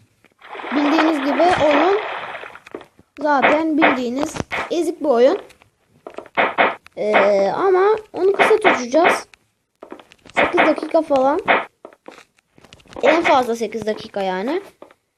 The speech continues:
Ee, daha da azaltabiliriz onu. Bu, bu kadar küçük bir evde yaşanabilir mi ya? Ne lanet bir ev bu. Hop.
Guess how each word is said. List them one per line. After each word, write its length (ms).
Ee, 340
daha 240
da 160
azaltabiliriz 800
onu. 220
Bu, 220
bu 100
kadar 220
küçük 260
bir 100
evde 160
yaşanabilir 640
mi 160
ya? 340
Ne 160
lanet 440
bir 60
ev 260
bu. 140
Hop. 380